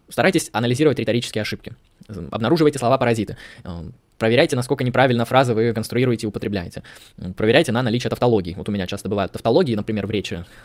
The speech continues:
<laughs> Я пока с ними не боролся, но я, по крайней мере, заметил, что они есть. Вот, анализируйте и пытайтесь по чуть-чуть это исправлять. Со временем у вас будет все лучше и пол-, и лучше получаться.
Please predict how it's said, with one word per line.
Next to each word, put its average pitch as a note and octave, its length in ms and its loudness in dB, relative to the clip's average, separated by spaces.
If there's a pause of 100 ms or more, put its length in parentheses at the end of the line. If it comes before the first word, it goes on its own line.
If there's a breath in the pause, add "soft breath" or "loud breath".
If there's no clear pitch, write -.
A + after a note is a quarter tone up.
<laughs> - 300 0
Я D3 80 4
пока C3 180 0
с - 60 -6
ними A#2+ 120 -2
не A#2+ 60 0
боролся, D#3+ 360 2
но G#2+ 220 -4 (280 loud breath)
я, G#2 100 0
по A2 80 -4
крайней G#2 180 -2
мере, G2+ 200 -2
заметил, A#2 260 0
что G#2 140 -8
они G#2+ 120 -4
есть. G2 240 -8 (300 loud breath)
Вот, C3 340 0
анализируйте F3 480 2
и D3+ 40 2
пытайтесь - 280 0
по G#2+ 80 -6
чуть-чуть - 180 -6
это G2 100 -4
исправлять. A#2+ 360 0
Со G#2 80 -4
временем A2 260 -2
у - 20 -4
вас G2 120 -2
будет G2 180 -4
все G#2+ 100 -4
лучше A2 180 -4
и - 40 -8
пол-, G#2 140 -6
и G#2 80 -6
лучше A2+ 200 -4
получаться. - 380 -8